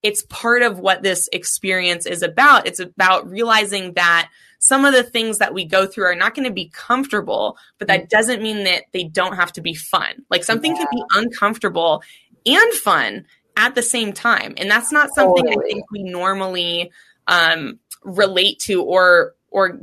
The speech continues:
Speaker 1: get to experience in, in a lot of the work that we do.
Speaker 2: You're so right. And, and as you were saying that and going back to that community piece that you mentioned earlier, magic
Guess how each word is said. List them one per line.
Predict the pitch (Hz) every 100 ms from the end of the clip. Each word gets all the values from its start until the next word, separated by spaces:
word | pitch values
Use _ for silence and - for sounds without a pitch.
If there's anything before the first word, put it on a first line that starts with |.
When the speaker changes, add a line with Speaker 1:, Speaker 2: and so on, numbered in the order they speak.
| -
Speaker 1:
get | 214 202 -
to | 220
experience | 185 - - 285 302 196 165 -
in, | 175 165 160
in | 185
a | 175
lot | 165 170
of | 170
the | 165
work | 165 165 -
that | -
we | -
do. | - - - _ -
Speaker 2:
You're | 180 214
so | - 214 180
right. | 123 127 202 -
And, | 196
and | 180 180 175
as | 175 196
you | 180
were |
saying | 165 - 175 180
that | 165 135
and | 160 160
going | 165 165
back | 160 165 -
to | 160
that | 143
community | - 156 160 185 185 175
piece | 165 143
that | - 143
you | 160
mentioned | 151 156 160 147
earlier, | - 170 160 139
magic | 147 156 175 170 156 -